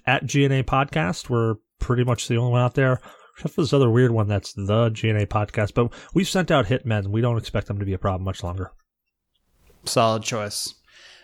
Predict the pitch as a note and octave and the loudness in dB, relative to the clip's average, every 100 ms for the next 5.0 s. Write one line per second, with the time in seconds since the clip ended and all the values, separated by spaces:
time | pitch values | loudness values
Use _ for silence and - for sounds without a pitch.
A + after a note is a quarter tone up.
0 | _ D3+ D#3 E3 F3 F3 F3+ D#3+ F3 F3+ | _ 0 2 2 0 -4 -4 -4 -2 0
1 | F#3+ - F#3+ F#3 F3+ F3+ E3+ E3 F3 D3+ | -2 0 0 2 2 0 0 0 2 0
2 | F3+ F3 D#3+ C3+ C3+ F#3 B2 A#2 A#2 A2+ | 0 2 2 0 -2 0 -2 -2 -2 -2
3 | C#3 C3+ - A#2+ C3 C3+ B2+ C#3 C#3 C#3 | -4 -6 -8 -4 -2 -2 -2 -4 0 2
4 | C#3 D3 C#3 C3+ C3 C#3 C3 B2+ C3 | 2 -2 -4 -2 0 2 0 0 -4